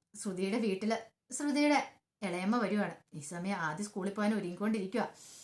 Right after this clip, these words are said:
അങ്ങനെ ആദ്യനെ ഒരുക്കിക്കൊണ്ടിരുന്ന സമയത്ത് ഇളയമ്മേനെ കണ്ടു കഴിഞ്ഞപ്പോഴത്തേനും, ആ, ആദ്യ പറഞ്ഞു, "അതെ, അമ്മൂമ്മ വന്നോണ്ട് ഞാനിന്ന് പോകുന്നില്ല" എന്നുള്ള സ്കൂളിൽ.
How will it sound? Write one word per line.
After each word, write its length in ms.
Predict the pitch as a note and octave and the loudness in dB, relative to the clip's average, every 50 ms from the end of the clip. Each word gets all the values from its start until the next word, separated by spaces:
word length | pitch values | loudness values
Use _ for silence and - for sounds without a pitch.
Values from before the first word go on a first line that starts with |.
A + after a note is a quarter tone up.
| - - | -12 -6
അങ്ങനെ 240 | - D4+ D#4 D#4 D#4 | -2 0 2 4 4
ആദ്യനെ 400 | C4 G#3+ G#3+ A3 G#3+ B3 B3 C4+ C4+ | 6 6 6 4 4 4 4 4 4
ഒരുക്കിക്കൊണ്ടിരുന്ന 540 | B3 G3+ G#3 - A#3+ A#3+ A#3 A3 G#3 A3 - | 2 0 0 -2 -2 -2 0 2 0 2 2
സമയത്ത് 400 | A#3 G3+ G3 G3+ G3+ G3+ A3+ G#3+ - - _ _ - | 2 2 2 2 0 0 -2 -4 -4 -6 _ _ -8
ഇളയമ്മേനെ 420 | F#3+ E3+ F3 F3 F3 F3+ F#3 A3 A#3 | -6 -6 -4 -6 -6 -4 -4 -4 -2
കണ്ടു 180 | A#3 G#3+ G#3 | 0 0 2
കഴിഞ്ഞപ്പോഴത്തേനും, 520 | A3 A3 A3 G#3 A3 G#3 G#3+ A3 A3+ A3+ A3 - - _ _ _ _ _ _ _ _ _ _ _ _ _ _ _ _ _ _ _ _ _ _ _ _ - | 2 2 0 0 0 -2 0 0 0 -2 -4 -6 -12 _ _ _ _ _ _ _ _ _ _ _ _ _ _ _ _ _ _ _ _ _ _ _ _ -8
ആ, 80 | B3+ B3 B3+ A#3+ A3 | -4 -2 -2 0 2
ആദ്യ 220 | G#3+ G#3+ A3 C4+ | 2 2 2 2
പറഞ്ഞു, 220 | B3+ B3 A3 G#3 G#3 - | 2 2 2 2 0 -2
"അതെ, 160 | - A#3+ C4 B3+ | -2 0 2 2
അമ്മൂമ്മ 340 | G#3 F#3+ G3+ G#3+ A#3 C4 D#4+ | 4 4 4 4 4 4 4
വന്നോണ്ട് 300 | D4 B3 A#3+ B3 A#3+ B3+ | 4 4 4 2 2 2
ഞാനിന്ന് 340 | A#3 A3 G#3 A3+ B3 B3 B3 | 2 4 4 4 4 2 2
പോകുന്നില്ല" 440 | - A3+ F3 F#3+ A3 B3 B3+ B3 G#3+ | 0 -2 -2 2 4 4 4 6 6
എന്നുള്ള 200 | G#3+ G#3+ G3+ F3+ | 4 4 2 2
സ്കൂളിൽ. 340 | - - - E3+ F3 F3 | -2 -8 -8 -6 -6 -6